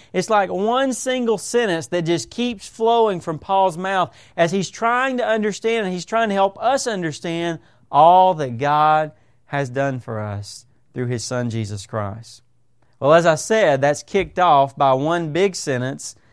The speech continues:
in verse three that says this, "Blessed be the God and Father of our Lord Jesus Christ, who has blessed us with every spiritual blessing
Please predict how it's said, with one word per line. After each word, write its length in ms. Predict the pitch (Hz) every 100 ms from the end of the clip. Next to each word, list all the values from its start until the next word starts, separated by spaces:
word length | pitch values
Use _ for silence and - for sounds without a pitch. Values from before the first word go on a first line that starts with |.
| _
in 180 | 131 139
verse 320 | 139 143 127
three 480 | - 180 175 127 131
that 160 | 131 127
says 320 | 147 147 135
this, 540 | 160 151 107 - - _ _ _ _ _ _
"Blessed 560 | 110 139 170 202 226 175
be 120 | 165
the 100 | 139
God 340 | 123 139 165
and 120 | 175 -
Father 460 | 143 135 135 135
of 120 | 123
our 120 | 113 110
Lord 300 | 117 135 131
Jesus 360 | 135 127 123
Christ, 600 | - 120 107 110 - - _ _ _ _
who 140 | 151 165
has 240 | 165 135
blessed 500 | 127 156 185 196 -
us 600 | 180 208 175 120 120 -
with 240 | 143 127 - _
every 600 | 156 170 185 185 214 220
spiritual 680 | 196 - - 180 180 175 180
blessing 760 | 156 151 135 123 - 113 110 110